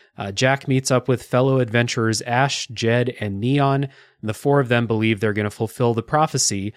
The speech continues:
from the original Final Fantasy game, the Warriors of Light,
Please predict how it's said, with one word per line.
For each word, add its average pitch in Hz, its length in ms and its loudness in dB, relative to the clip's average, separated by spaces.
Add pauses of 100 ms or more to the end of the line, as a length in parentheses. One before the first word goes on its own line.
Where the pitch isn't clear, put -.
(260)
from 113 540 0
the 107 80 -2
original 101 360 -2
Final 107 300 -2
Fantasy 123 400 -2
game, 98 380 -4 (320)
the 110 80 -2
Warriors 123 440 4
of 110 120 -2
Light, 104 320 -2